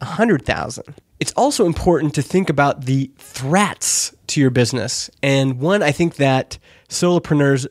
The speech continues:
don't, uh, consider enough is the idea that they could get sick. When the whole business is reliant on you,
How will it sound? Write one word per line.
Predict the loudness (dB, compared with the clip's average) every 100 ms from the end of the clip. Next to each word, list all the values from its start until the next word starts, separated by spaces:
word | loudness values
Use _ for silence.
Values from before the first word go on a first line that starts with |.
| -10
don't, | 0 2 2 0 -4 -6 -16 -20 -20 -20 -20 -10
uh, | -2 -2 0
consider | -2 0 0 0
enough | 0 2 0 -2 -6 -20 _ _ _ _ _ _ -6
is | -2
the | 0
idea | 0 0 -2
that | 0
they | -2
could | -6 -4
get | -6
sick. | -4 -12 -4 -4 -4 -14 -20 _ _ _ -4
When | 0
the | 0
whole | 0 0
business | 0 0 2 2 2 0
is | -2 -2 2
reliant | 2 2 2 0 -2
on | -2 0 0
you, | 2 2 2 -2